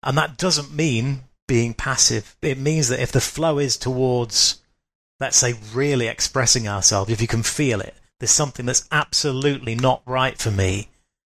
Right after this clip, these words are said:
and that everything in me is saying, "Shout," you know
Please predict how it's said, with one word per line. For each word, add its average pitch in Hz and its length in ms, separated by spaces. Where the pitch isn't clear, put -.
and 123 120
that 135 160
everything 143 440
in 143 160
me 110 140
is 110 120
saying, 113 400
"Shout," 117 560
you 120 100
know 104 340